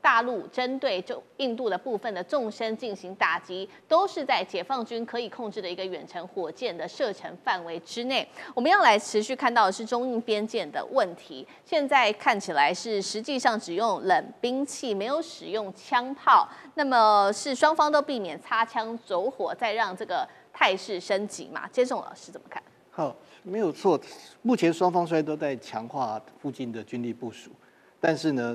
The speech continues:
Speaker 2: 在冲突的时候也是严格的限制，
Speaker 1: 嗯。
Speaker 2: 不能带热武器。
Speaker 1: 嗯。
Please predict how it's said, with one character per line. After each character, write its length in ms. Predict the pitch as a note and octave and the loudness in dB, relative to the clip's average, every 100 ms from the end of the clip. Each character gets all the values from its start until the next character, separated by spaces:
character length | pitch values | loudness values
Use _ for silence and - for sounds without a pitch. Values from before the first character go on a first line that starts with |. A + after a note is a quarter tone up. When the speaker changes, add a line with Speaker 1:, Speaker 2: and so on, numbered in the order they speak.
| A#2 | -4
Speaker 2:
在 160 | C#3 A#2+ | -4 -4
冲 260 | - F3+ | -6 -6
突 160 | E3 B2 | -6 -6
的 100 | A#2+ - | -6 -10
时 320 | - - - A2+ | -20 -20 -12 -10
候 340 | A2+ A#2+ F#2+ - _ - | -4 -4 -4 -14 _ -10
也 180 | A#2+ | -8
是 100 | A2+ E3 | -6 -2
严 260 | C3 C3 | 0 0
格 100 | F3 | -2
的 80 | A#2+ A#2 | -4 -6
限 280 | - E3 A#2+ | -2 -2 -2
制， 180 | C3+ B2+ - | -6 -8 -8
Speaker 1:
嗯。 140 | - G3 | -12 -6
Speaker 2:
不 60 | |
能 180 | C#3+ A#2+ | -2 -2
带 220 | A#2 C3 | 2 2
热 320 | A#2 A2+ C#3 G#2+ | 2 0 0 -2
武 120 | F#2 | -6
器。 260 | - - - - - | -14 -14 -14 -16 -16
Speaker 1:
嗯。 160 | G3 | -14